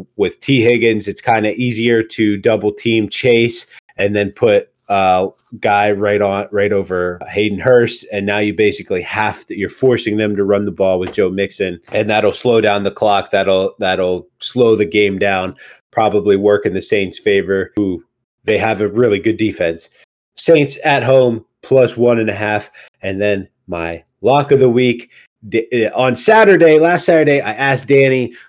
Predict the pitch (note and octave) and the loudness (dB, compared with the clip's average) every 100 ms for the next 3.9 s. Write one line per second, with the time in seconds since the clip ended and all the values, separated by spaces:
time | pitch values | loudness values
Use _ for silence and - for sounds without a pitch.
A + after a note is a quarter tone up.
0 | _ G2+ G#2+ G#2 C3+ C3+ C3 B2 - C#3 | _ -6 -2 0 2 2 2 0 2 0
1 | C3+ - C3 B2 B2 A#2+ - _ _ _ | 0 2 4 4 2 0 -4 _ _ _
2 | G#2+ G2+ G2 G2+ G2 - B2+ - A#2+ A2+ | -4 -2 0 -2 -2 -2 -4 -2 -2 -2
3 | G#2+ A#2+ - A#2+ A#2 - A#2 A2 | 0 0 2 0 0 2 2 0